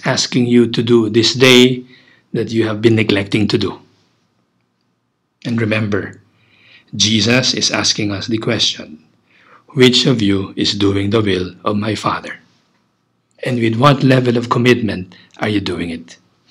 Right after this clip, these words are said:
So as you look inside yourself to answer that, turn to Mary.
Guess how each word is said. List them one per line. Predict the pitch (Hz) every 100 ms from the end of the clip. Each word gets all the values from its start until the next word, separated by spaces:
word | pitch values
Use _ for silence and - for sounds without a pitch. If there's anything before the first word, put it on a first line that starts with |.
| _ _ _ _ _ _ _ _ _ _ -
So | -
as | 113
you | 113
look | 131 160
inside | 139 123 151 139
yourself | 147 147 117 117 117 - -
to | -
answer | 104 98 127 117
that, | 113 107 113 - _ _ _ _ _ _ _ _ _ _ _ _ _ _ _ _ _
turn | - 165 151
to | 147
Mary. | 156 143 101